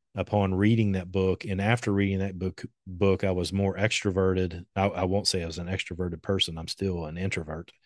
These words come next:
but I became more cognizant of my interpersonal communications and relationships with people.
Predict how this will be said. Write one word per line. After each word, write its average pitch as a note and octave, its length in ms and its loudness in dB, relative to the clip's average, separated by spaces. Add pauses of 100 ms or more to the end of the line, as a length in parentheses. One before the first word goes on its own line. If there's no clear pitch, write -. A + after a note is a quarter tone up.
(540)
but G2 340 4 (380)
I G2+ 80 4
became B2 560 6
more A2 500 6
cognizant G2+ 880 0
of G2 520 4
my F#2+ 240 0
interpersonal G#2 640 0 (640)
communications G2+ 960 2
and F#2+ 580 -2
relationships G2 640 0
with F2 160 -10
people. F2 440 -2